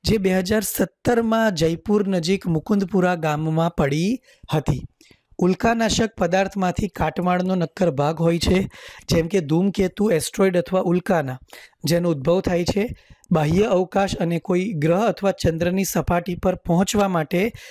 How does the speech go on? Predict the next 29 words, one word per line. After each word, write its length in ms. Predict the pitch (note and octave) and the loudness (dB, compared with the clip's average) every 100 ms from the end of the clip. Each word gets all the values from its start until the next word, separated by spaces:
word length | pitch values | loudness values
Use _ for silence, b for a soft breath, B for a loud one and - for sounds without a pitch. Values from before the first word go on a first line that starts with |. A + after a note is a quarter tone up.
| B B - | B B -4
વાતાવરણમાંથી 960 | D3+ D#3 G3+ G3+ F#3 F3+ F3+ E3+ F#3+ | -2 0 0 2 0 0 -2 -2 -2
બચવામાંથી 1700 | D#3+ D3+ - F3 E3+ F#3 - _ _ _ _ _ _ - E3+ D3+ E3+ | -2 -4 -4 0 0 0 -6 _ _ _ _ _ _ -4 -2 0 -2
તે 300 | D#3 E3+ D4+ - b - | -2 -2 -2 -8 b -4
બચી 320 | D#3 D#3 D#3 | -2 0 0
જાય 200 | C3 C3+ | 0 -2
છે. 180 | B2 D#3+ - - | -2 -6 -8 -2
બરાબર? 280 | F3+ E4 G#3 | -2 0 0
તો 120 | A3 | 2
જો 120 | A#3 | 2
ઉલ્કા 380 | F#3 F3 - A3+ | 2 0 2 -2
શું 260 | G#3 A3+ G#3+ | 0 -2 0
છે 100 | A3 | 2
basically? 540 | F3+ D#3 F3+ E3+ F3+ - b b b b - | 0 0 0 0 -2 -8 b b b b -2
generally 440 | D#3 F3 G3+ A3+ | 0 2 2 2
પૃથ્વીનું 500 | - F3+ - G3 G#3 | 2 0 0 2 2
વાતાવરણમાં 640 | F#3 E3+ G#3 G3 F#3+ F#3+ F#3+ | 2 0 0 0 0 -2 0
જ્યારે 240 | F3 F3 | 0 -2
કોઈ 380 | - F#3+ F#3+ G#3 - | 0 0 0 -4 -2
વેગ 320 | D#3 F3 F#3 | 0 2 2
સાથે 360 | G3 - E3+ F#3 | 0 -2 -2 0
કોઈ 180 | F3+ F#3 | 0 2
બાહ્ય 520 | D#3+ C3+ E3 F3+ G3 - B B B | 0 -2 0 0 -2 -6 B B B
અવકાશીય 560 | D#3 D3+ F3+ E3+ G#3 F#3 | -2 0 -2 -2 0 0
પદાર્થ 360 | E3+ D#3+ E3 - | 0 0 -2 -2
પ્રવેશે 460 | A3 A3 F3+ C#3+ B2 _ _ _ _ _ _ _ _ _ - - | 0 2 0 -2 -6 _ _ _ _ _ _ _ _ _ -20 -4
ત્યારે 240 | E3+ D#3+ F#3 | -2 0 0
એ 60 | |
સળગી 400 | G3+ G#3+ G3 F3+ | 0 0 0 2
ઉઠે 280 | D#3+ C3 | 0 0